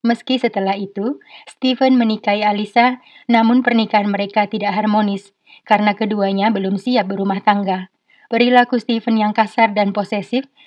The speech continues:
membuat situasi makin runyam. Stephen suka mengancam akan bundir bila Alisa meninggalkannya dan sering bersikap kasar pada si kecil Dennis. Perilaku Stephen membuat Alisa khawatir pada keselamatan putrinya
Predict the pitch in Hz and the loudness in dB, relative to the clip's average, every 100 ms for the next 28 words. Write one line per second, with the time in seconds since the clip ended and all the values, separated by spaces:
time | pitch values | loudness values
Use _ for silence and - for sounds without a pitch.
0 | - 285 262 254 240 240 220 196 190 190 | 0 4 4 4 0 -4 -6 -6 -6 -4
1 | 208 190 - 202 220 202 196 190 196 _ | -4 -4 -4 -4 -2 -2 -2 -4 -10 _
2 | _ _ _ _ - 269 285 285 254 - | _ _ _ _ -2 0 4 2 2 0
3 | 214 202 208 220 233 226 214 202 202 233 | 2 2 0 2 2 0 0 -2 0 2
4 | 220 190 190 _ _ - 220 214 208 202 | 2 -2 -6 _ _ -6 -2 2 2 0
5 | 196 - 220 214 208 190 190 208 208 196 | -2 2 2 2 0 -2 0 0 0 -2
6 | 190 _ - - 220 220 220 208 202 196 | -6 _ -20 -4 0 0 0 -2 -2 -4
7 | 233 - 202 - 208 - 214 294 - - | -6 -4 -2 0 0 2 0 0 -4 -20
8 | _ 202 196 202 220 208 196 202 202 208 | _ -2 0 -2 -4 -8 -6 -4 -2 -2
9 | 196 180 - _ _ _ _ _ - 269 | -2 -6 -12 _ _ _ _ _ -4 0
10 | 277 269 247 247 233 233 214 247 247 214 | 2 2 2 -2 -4 -4 -2 0 2 0
11 | 196 202 220 214 202 - 202 214 214 208 | 0 -2 0 -2 -4 -8 -6 -2 -2 -2
12 | - 240 - 208 196 - - 202 196 202 | -2 -4 -2 -4 -4 -6 -4 -2 -2 -2
13 | 208 208 226 220 226 202 208 277 | -2 -2 -4 -6 -6 -4 -4 -4